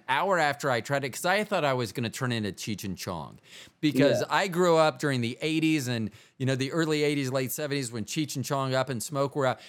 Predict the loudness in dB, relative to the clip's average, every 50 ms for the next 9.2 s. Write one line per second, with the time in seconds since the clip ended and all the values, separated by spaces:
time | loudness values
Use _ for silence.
0 | -20 -14 _ -2 0 0 2 0 0 -4 -10 _ _ _ _ _ _ _ _ -4
1 | -2 0 2 2 2 0 0 -2 0 0 2 2 2 2 2 2 2 2 2 2
2 | 0 0 0 2 2 2 2 2 2 0 0 -2 -4 -4 -4 -4 -6 -4 -4 -4
3 | -2 -2 2 2 4 2 2 0 -4 -6 -6 -4 0 0 0 0 0 2 2 4
4 | 4 2 0 -2 -2 0 2 2 4 4 2 2 0 0 0 2 2 0 -2 -6
5 | -10 -12 -12 -4 0 2 4 4 2 0 -2 -4 -2 0 0 2 0 0 -2 -4
6 | -6 -8 -4 0 0 0 0 0 -2 0 2 2 2 2 0 -2 0 2 4 6
7 | 6 6 6 4 0 0 2 4 4 4 2 0 -2 -6 -2 0 0 0 2 2
8 | 0 0 0 0 2 2 4 4 4 4 4 4 2 2 2 2 0 0 0 0
9 | 2 2 2 2